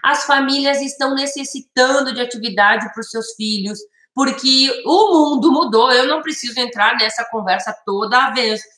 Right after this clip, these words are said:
mas a gente não precisa pensar muito. Os pais, eles já dizem, "Nossa, a postura do meu filho tá um horror. Meu Deus, meu filho passa a tarde inteira na frente de um computador tendo aula online.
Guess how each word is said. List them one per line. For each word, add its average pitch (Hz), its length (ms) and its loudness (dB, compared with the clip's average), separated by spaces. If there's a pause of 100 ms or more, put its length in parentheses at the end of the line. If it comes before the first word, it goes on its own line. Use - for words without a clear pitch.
(160)
mas 262 240 2
a 269 80 4
gente 269 260 -4
não 247 300 -4
precisa 262 760 -2 (260)
pensar 285 600 2
muito. 240 400 -2
Os - 180 -10
pais, 226 380 2
eles 302 440 -2
já 240 160 2
dizem, 214 400 -4
"Nossa, 226 420 2
a 220 40 -4
postura 214 400 -10
do 220 100 -6
meu 220 140 -4
filho 202 340 -12
tá 196 160 -2
um 190 60 -2
horror. 170 340 -2 (340)
Meu 247 200 4
Deus, 285 320 6
meu 262 180 2
filho 262 300 -2
passa 247 280 2
a - 40 -6
tarde 262 400 2
inteira 240 380 -2
na 233 120 -2
frente 220 280 -6
de 220 80 -10
um 226 60 -8
computador 220 580 -2 (220)
tendo 233 280 0
aula 220 280 4
online. 214 420 2